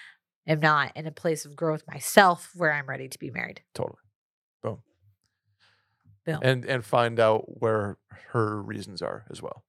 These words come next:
Speaker 1: Right. Right.
Speaker 2: Next one.
Speaker 1: Hey, Mail and Gang.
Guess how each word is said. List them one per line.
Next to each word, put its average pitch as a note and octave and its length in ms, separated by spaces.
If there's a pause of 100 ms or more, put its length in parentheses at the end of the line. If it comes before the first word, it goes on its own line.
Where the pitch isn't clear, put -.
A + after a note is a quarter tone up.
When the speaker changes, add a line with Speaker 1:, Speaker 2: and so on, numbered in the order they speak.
Speaker 1:
Right. E3+ 280 (800)
Right. E3 320
Speaker 2:
Next B2 160
one. E3+ 140 (1080)
Speaker 1:
Hey, C4+ 180
Mail G#3+ 280
and G3 140
Gang. F3+ 400